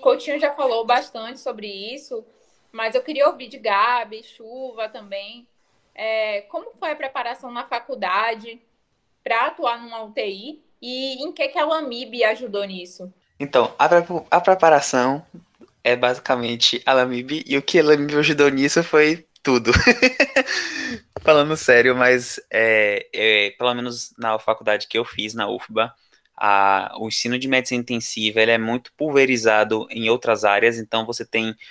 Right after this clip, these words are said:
Speaker 2: um pouquinho de choque na matéria cirúrgica, um pouquinho de sepsis na matéria de clínica,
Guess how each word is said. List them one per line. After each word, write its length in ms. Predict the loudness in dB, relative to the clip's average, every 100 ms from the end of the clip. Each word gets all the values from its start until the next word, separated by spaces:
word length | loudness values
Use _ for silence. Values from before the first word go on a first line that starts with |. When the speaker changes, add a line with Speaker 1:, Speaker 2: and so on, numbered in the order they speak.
| -20 -10
Speaker 2:
um 60 |
pouquinho 340 | 0 0 2 0
de 100 | 2
choque 440 | 6 6 6 4
na 100 | 0
matéria 320 | 2 2 2
cirúrgica, 800 | 0 -2 4 4 4 0 2 2 0 -16 -10
um 100 | -6
pouquinho 440 | 0 0 0 -2 0
de 120 | -2
sepsis 500 | 2 4 4 2 -2
na 120 | 2
matéria 340 | 0 2 2 0
de 140 | -2
clínica, 680 | -6 -4 -2 -4 0 0